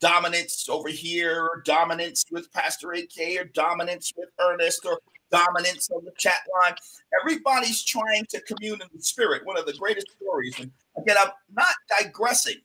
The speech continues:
Everything is a learning piece. And you have to learn this to function successfully in this school. You're not gonna be able to succeed in this school if you don't learn this. So don't think I'm digressing.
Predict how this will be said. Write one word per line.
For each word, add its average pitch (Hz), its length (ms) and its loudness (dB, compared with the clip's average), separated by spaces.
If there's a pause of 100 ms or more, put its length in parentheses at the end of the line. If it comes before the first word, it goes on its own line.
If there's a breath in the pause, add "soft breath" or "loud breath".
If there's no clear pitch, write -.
(160)
Everything 240 340 -2
is 196 120 -4
a 180 60 -2
learning 196 360 -2
piece. - 480 -8
And 127 100 -8
you 131 60 -8
have 220 200 -2
to 170 140 -8
learn 262 380 0
this 147 300 -2 (340)
to 214 120 -4
function 220 540 0
successfully 180 680 -2
in 160 100 -6
this 160 140 -6
school. - 300 -2 (280 loud breath)
You're 170 200 2
not 262 160 2
gonna 302 140 4
be 302 140 2
able 269 200 2
to 226 120 -4
succeed - 340 -2 (120)
in - 100 -20
this 190 100 -4
school 208 240 -4
if - 60 -4
you 151 60 2
don't 156 160 0
learn 147 300 -2
this. - 120 -20 (220)
So 165 320 4 (220)
don't 214 300 4
think 285 160 2
I'm 285 180 4
digressing. 240 520 2